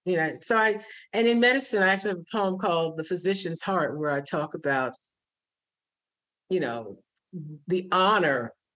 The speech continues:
as a physician we feel, you know, that you would come to me for me to give you care is just such, I, I just think that's just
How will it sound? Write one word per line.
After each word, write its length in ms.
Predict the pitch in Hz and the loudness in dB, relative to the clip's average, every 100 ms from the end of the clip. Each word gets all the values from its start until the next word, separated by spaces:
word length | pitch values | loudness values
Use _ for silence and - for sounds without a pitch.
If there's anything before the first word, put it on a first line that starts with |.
| _ | _
as 180 | - - | 0 0
a 80 | 151 | -2
physician 800 | 156 147 180 185 175 143 127 - _ - | -4 -2 0 0 0 -2 -6 -12 _ -2
we 240 | 190 254 | 0 0
feel, 580 | 254 170 143 123 117 123 _ _ _ _ _ | -2 -4 -2 -2 -6 -12 _ _ _ _ _
you 80 | 180 | 0
know, 80 | 160 | 2
that 220 | 156 160 | 0 -2
you 100 | 202 | -2
would 120 | 185 170 | -2 -2
come 340 | - 202 196 | -2 -2 0
to 160 | 190 170 | -2 -2
me 340 | 170 190 175 | 0 0 0
for 160 | - 139 | -4 -6
me 240 | 156 175 | -2 -2
to 120 | 170 | -2
give 340 | 139 156 160 151 | -6 -4 -4 -4
you 140 | 160 | -8
care 560 | - - 165 147 131 123 | -8 -2 0 2 2 0
is 200 | 139 143 | -2 -4
just 300 | - 151 - | -4 -2 -2
such, 360 | 160 156 - - _ - | -2 -2 -4 -8 _ -4
I, 220 | 143 156 | -2 -2
I 20 | |
just 220 | 160 156 | -2 -2
think 140 | 151 147 | -2 -4
that's 280 | 135 135 - | -4 -4 -6
just 460 | 135 135 - - | -6 -4 -6 -6